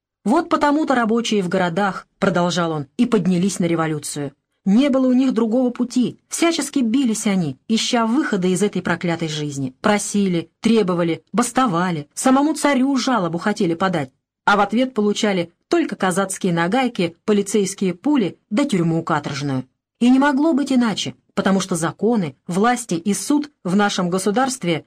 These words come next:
всегда на стороне фабрикантов, помещиков, самых зажиточных крестьян.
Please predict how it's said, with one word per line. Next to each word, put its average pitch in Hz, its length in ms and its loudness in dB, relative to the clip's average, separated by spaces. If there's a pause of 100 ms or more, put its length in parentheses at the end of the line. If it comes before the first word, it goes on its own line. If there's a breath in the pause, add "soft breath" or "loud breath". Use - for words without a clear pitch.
всегда 262 360 0
на 294 80 0
стороне 254 420 0
фабрикантов, 214 800 -2 (140)
помещиков, 220 680 0 (160)
самых 320 380 2
зажиточных 175 640 -2
крестьян. 156 480 -4